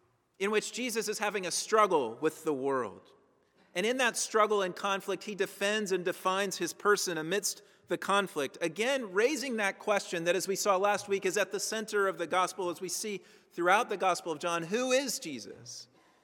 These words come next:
In fact, in verse twenty-five, his interlocutors ask,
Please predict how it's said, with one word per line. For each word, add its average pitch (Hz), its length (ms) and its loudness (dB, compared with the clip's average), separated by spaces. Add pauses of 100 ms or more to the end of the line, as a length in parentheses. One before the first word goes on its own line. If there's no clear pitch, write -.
(500)
In 165 80 -8
fact, 196 260 4
in 180 140 -4
verse 185 180 0
twenty-five, 185 640 0
his 185 240 -2
interlocutors 175 880 2 (120)
ask, 165 380 2